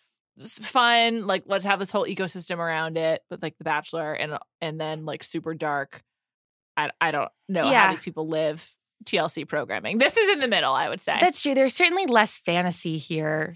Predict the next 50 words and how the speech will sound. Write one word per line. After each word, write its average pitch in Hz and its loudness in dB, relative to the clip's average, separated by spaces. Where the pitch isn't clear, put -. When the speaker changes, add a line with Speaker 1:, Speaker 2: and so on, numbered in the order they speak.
Speaker 2:
than 165 2
Speaker 1:
Yeah, 554 4
because - 4
Speaker 2:
in - 2
the 196 2
Bachelor 175 2
franchise. 170 -8
Speaker 1:
most 294 4
of - -10
these 320 -2
couples 269 0
break 220 0
up. 220 2
I - 0
mean, 226 6
Speaker 2:
Yeah. 175 6
Speaker 1:
Jessica 269 2
was 247 2
like, 220 2
"No," 214 4
but 220 4
how 392 -2
could - -10
Jessica 359 0
have 285 0
even 269 0
made 208 2
it 190 -4
to - -18
the 170 0
altar? 151 -2
I'm 214 2
sorry. 196 4
On 190 0
a 269 2
reality 370 4
show, 320 -4
you're 262 2
not 233 0
forced 214 -2
to 196 -8
do 175 -2
anything. 135 -8
Maybe 180 -2
there's 226 0
financial 165 -2
incentives 143 -8
to 165 -10
make 147 -8
it 135 -6